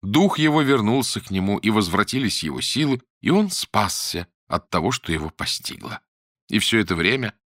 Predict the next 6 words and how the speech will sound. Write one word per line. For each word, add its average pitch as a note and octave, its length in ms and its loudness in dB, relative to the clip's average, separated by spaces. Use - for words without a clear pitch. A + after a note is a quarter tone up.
Марзуван C3 520 2
развлекал G#2 600 0
его E2+ 220 -2
стихами D#2+ 500 -6
и C#2 60 -8
рассказами, C3+ 680 -4